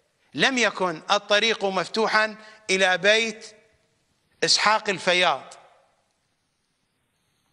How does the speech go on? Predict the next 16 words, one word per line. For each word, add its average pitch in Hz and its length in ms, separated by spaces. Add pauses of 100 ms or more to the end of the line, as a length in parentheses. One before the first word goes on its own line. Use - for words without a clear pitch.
(1200)
بهذا 214 400
الشكل 220 400
الذي 214 420
هو 214 140
عليه 175 440
الآن. 139 340 (220)
قطعا 226 300
لم 359 200
تكن 233 440 (500)
حواجز 202 880 (1160)
كما 202 300
عليه 196 760 (420)
بيت 196 400
السيستاني 190 880
مثلا، 117 400 (260)
ولكن 196 600